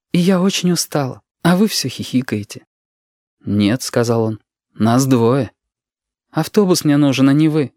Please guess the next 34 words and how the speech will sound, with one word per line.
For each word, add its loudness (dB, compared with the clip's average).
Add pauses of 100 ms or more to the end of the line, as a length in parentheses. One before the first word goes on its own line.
понимаете?» 0 (580)
«Понимаю. 2 (340)
Я 2
работаю 0
честно, -4
шеф». -6 (920)
Он -2
действительно 0
работал -2
честно. -8 (440)
Расставаться 0
с -4
ней 4
он 2
не 2
хотел. -4 (180)
Он 4
решил 0
уже, 0
что -4
тоже 0
сядет 0
в 2
автобус -2 (280)
и 2
не 4
уйдёт, 2
пока 0
будет -2
хоть -4
малейшая 2
возможность 0
не 2
уходить. -6